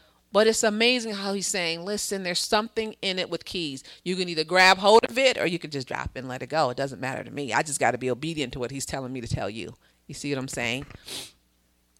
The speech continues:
So that thing I'm gonna tell you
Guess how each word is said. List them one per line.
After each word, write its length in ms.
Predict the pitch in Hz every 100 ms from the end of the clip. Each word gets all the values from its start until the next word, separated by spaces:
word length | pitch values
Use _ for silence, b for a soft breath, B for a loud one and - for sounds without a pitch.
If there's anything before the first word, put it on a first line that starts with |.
| _ _ _ - B B B
So 240 | - 165
that 260 | 180 196 196
thing 260 | 220 220
I'm 120 | 175
gonna 240 | 160 165 156
tell 200 | - 151
you 220 | 143 123